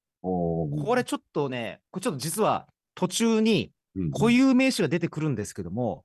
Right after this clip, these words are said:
Speaker 1: うん。
Speaker 2: 実はこの固有名詞を省くと、この悩み相談がわからないと思うんで、
Speaker 1: うん。
Speaker 2: これ怒られる可能性ありますが、これ固有名詞言いますね。いいですか？
Speaker 1: はい。
Speaker 2: じゃあ。
Speaker 1: はい、わかりました。
Speaker 2: あ、
Speaker 1: うん。
Speaker 2: 私は現在三十五歳。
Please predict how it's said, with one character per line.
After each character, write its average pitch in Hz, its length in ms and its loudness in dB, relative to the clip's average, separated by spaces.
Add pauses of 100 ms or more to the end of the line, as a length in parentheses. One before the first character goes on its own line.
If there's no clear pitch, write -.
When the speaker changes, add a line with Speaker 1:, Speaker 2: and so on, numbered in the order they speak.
Speaker 1:
う 104 100 -4
ん。 92 160 0 (360)
Speaker 2:
実 170 140 -4
は - 100 -2
こ - 140 -8
の 262 100 2
固 - 260 -4
有 254 260 2
名 254 140 2
詞 214 140 -4
を - 40 -2
省 - 240 -6
く 240 280 -8
と、 131 340 -2
こ 156 80 -6
の 151 100 -2
悩 156 240 0
み 220 140 -2
相 226 240 -2
談 131 140 -2
が 92 100 -10
わ 98 140 -6
か - 100 -4
ら 254 120 0
な 208 100 0
い 131 60 -2
と 104 80 -8
思 87 100 -8
う - 20 -12
ん 76 60 -16
で、 85 240 -14 (500)
Speaker 1:
う 151 80 2
ん。 - 40 -2
Speaker 2:
こ - 60 -2
れ 196 60 4
怒 269 160 0
ら 285 120 4
れ 277 60 6
る 233 80 2
可 - 160 0
能 220 160 4
性 208 140 0
あ 175 80 2
り 196 80 0
ま 202 100 0
す 170 140 -10
が、 165 100 -2
こ 170 100 -8
れ 170 120 2
固 208 200 -2
有 226 120 2
名 220 120 0
詞 139 280 -10
言 196 100 -2
い 214 60 2
ま 226 100 4
す - 140 -6
ね。 - 160 -20 (320)
い - 60 -2
い - 40 2
で 110 60 2
す - 80 -2
か？ 110 80 -4
Speaker 1:
は - 20 -4
い。 95 40 -14
Speaker 2:
じ 107 40 -10
ゃ 90 100 -12 (220)
あ。 90 60 -2
Speaker 1:
は 76 40 0
い、 - 120 -14
わ - 100 -8
か 78 60 -2
り 71 80 0
ま 69 40 -4
し - 80 -14
た。 - 120 -20 (180)
Speaker 2:
あ、 - 80 -10 (400)
Speaker 1:
う 147 40 -4
ん。 - 40 -4
Speaker 2:
私 202 240 0
は - 220 2 (160)
現 156 200 2
在 104 140 -2
三 151 320 -6
十 90 300 -10
五 113 160 -8
歳。 104 400 -8